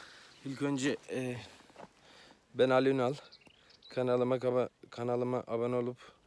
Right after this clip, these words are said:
e, bildirimleri açmayı unutmayın. Ya,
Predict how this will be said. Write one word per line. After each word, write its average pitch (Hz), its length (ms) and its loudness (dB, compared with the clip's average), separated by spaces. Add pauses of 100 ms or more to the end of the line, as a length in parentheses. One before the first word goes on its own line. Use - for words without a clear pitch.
(1300)
e, 107 340 -6
bildirimleri 123 500 4
açmayı 123 360 2
unutmayın. 123 380 0 (2000)
Ya, 113 140 -2